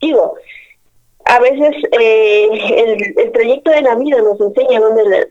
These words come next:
pues, dónde la regamos, dónde le estamos regando, o a lo mejor nunca nos damos cuenta,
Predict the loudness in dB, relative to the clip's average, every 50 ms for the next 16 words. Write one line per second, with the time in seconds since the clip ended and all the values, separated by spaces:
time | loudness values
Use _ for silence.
0 | _ -6 -4 -2 0 0 0 0 0 0 0 0 2 2 2 2 2 0 0 0
1 | -2 -2 -4 -2 0 0 2 0 2 0 0 0 0 0 0 0 0 0 0 0
2 | 2 2 2 2 0 0 0 0 2 2 2 2 0 0 -2 -2 -2 -2 -2 -2
3 | -4 -4 -2 -2 -2 0 0 -2